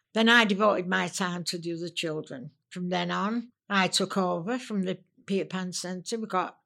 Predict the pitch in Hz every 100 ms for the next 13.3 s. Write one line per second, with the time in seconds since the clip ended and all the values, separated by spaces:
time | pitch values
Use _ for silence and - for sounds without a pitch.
0 | _ 202 196 185 127 196 180 180 - 202
1 | 220 240 247 - - _ _ - 208 185
2 | 190 190 202 - 220 220 190 190 - 180
3 | 185 175 175 175 175 - 175 170 170 _
4 | - _ - - 190 190 - 175 - 175
5 | 160 160 185 - 196 156 175 - 226 233
6 | 220 - 180 165 - 175 170 175 180 -
7 | - _ 196 208 208 214 196 180 175 -
8 | 180 160 165 175 _ _ _ _ - 226
9 | - 196 160 170 175 165 - 208 160 196
10 | 190 190 - 190 165 151 - 165 139 175
11 | - - _ _ _ 220 185 - 202 -
12 | - 202 196 - - - 165 160 156 156
13 | 143 170 -